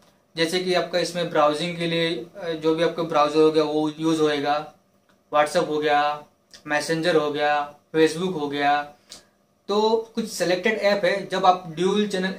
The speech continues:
acceleration का option चालू करेंगे, वहाँ पर आपको list में दिखाई देगा कि कौन कौन से application है जो आपका ये dual channel acceleration का system support करता है।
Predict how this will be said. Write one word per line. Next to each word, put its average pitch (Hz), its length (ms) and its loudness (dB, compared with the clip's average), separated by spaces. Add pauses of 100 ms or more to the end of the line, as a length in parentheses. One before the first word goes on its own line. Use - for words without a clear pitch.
acceleration 180 680 -4 (220)
का 180 80 0
option 170 300 -2
चालू 180 240 0
करेंगे, 180 300 0
वहाँ 170 200 -2
पर 180 120 -4
आपको 180 180 -4
list 165 300 -4
में 175 120 -6
दिखाई 160 280 0
देगा 156 260 0 (360)
कि 180 60 -12
कौन 208 300 0
कौन 196 160 0
से 190 140 -4
application 180 600 -4
है 196 240 -6 (160)
जो 196 440 -4
आपका 156 220 -6
ये 175 80 -4
dual 180 360 -2
channel 170 240 -6 (140)
acceleration 165 640 -4
का 196 160 -4
system 180 420 -10
support 151 340 -10
करता 143 320 -8
है। 135 160 -4